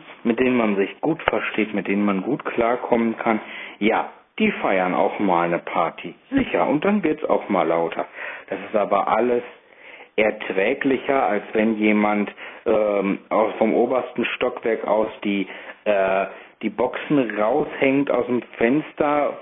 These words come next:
volle Kanöle, da seine orientalische Musik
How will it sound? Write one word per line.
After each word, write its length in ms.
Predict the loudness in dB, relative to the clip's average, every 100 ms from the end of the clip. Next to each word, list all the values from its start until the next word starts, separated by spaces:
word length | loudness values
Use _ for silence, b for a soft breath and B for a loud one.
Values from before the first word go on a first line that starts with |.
| -2
volle 240 | 0 0
Kanöle, 800 | 0 0 2 2 4 2 2 2
da 300 | 2 2 2
seine 580 | 2 2 4 4 4 2
orientalische 880 | 2 2 2 2 2 2 2 0 2
Musik 460 | 4 2 0 -2